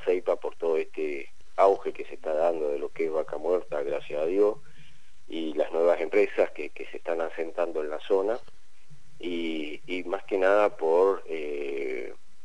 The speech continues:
todo lo que hace el parque industrial, ¿no? Nosotros el parque industrial lo tenemos ya presentado en la, en la provincia y fue, eh, bueno, está inscripto en el renpi, es, eh, el segundo parque industrial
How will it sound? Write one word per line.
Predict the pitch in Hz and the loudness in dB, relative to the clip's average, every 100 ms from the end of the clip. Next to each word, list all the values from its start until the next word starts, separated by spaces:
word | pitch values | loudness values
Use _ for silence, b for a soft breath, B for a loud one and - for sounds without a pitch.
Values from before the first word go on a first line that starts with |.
| - | -4
todo | - 85 | 0 2
lo | 85 80 | 2 0
que | - 78 | 0 2
hace | 80 - 87 82 71 - - | 2 0 -2 -2 -2 -6 -8
el | 69 | -4
parque | 78 73 71 | -2 -2 -2
industrial, | 69 - 98 76 69 | -6 0 2 2 0
¿no? | 82 - - - | -6 -6 -8 -8
Nosotros | 69 - 78 87 | -8 -8 -4 -4
el | 78 | 0
parque | 85 82 | 0 0
industrial | 82 78 80 87 87 | -4 -4 -2 -2 0
lo | 78 | -2
tenemos | 76 80 78 73 - - - - - - - | -4 -4 -4 -6 -8 -8 -8 -8 -8 -8 -2
ya | 85 85 78 | 4 4 4
presentado | 78 78 78 90 90 80 | -2 -4 0 4 4 2
en | |
la, | 76 71 67 - - | 0 -4 -4 -6 -8
en | 67 | -8
la | 71 | -6
provincia | 71 76 95 107 107 - 95 82 | -2 0 0 0 -2 -2 0 0
y | |
fue, | 76 - 78 76 73 69 64 65 - - | -2 -2 -2 0 0 -2 -4 -6 -8 -10
eh, | 64 53 - | -8 -8 -4
bueno, | 87 80 | -2 -2
está | - 87 | 0 -2
inscripto | 85 - 98 - 85 | -2 -6 -6 0 0
en | 78 | 0
el | 76 | 2
renpi, | 98 104 101 110 - - - - | 2 2 -2 -6 -6 -8 -8 -6
es, | 80 78 - | -4 -4 -6
eh, | 60 71 67 78 85 | -4 -6 -4 -4 -4
el | - | -2
segundo | 82 98 104 | 0 2 2
parque | - 92 - | 2 2 0
industrial | 85 - 92 95 | -6 -8 -4 -4